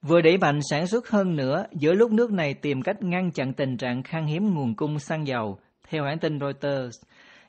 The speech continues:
Nhà máy lọc hóa dầu Bình Sơn cho biết trong một tuyên bố vào cuối tuần này rằng nhà máy lọc dầu Dung Quất với công suất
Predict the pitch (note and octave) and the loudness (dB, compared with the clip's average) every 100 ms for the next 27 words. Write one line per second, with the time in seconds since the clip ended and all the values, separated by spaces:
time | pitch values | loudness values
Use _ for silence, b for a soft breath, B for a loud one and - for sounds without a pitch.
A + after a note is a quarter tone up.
0 | - D#3+ E3+ A#3 G3 D3+ - A3 F#3 D3+ | -4 2 4 6 4 4 2 2 2 2
1 | C#3 B2+ - D#3+ D#3+ E3 E3 G#3+ G#3 F3 | 0 -2 -2 -2 -2 -2 2 0 0 -6
2 | D3+ B2 G#2+ D#3+ D#3+ D3 D#3 G#3 D#3 B2+ | -4 -6 -4 -4 -2 -2 -2 -2 -4 -6
3 | - G#3 F3+ C#3 C3+ B2 C3+ C3 - b | -2 -2 -2 -4 -4 -2 -2 -4 -6 b
4 | D#3+ D#3+ D#3 D#3+ A3 F#3 D#3+ C#3 D#3 D#3 | 0 2 2 2 4 4 4 2 0 2
5 | D#3 F#3 F#3+ G3+ B3 A#3 G#3 F#3 E3 A3+ | 2 0 2 0 0 -2 -2 -4 -2 -4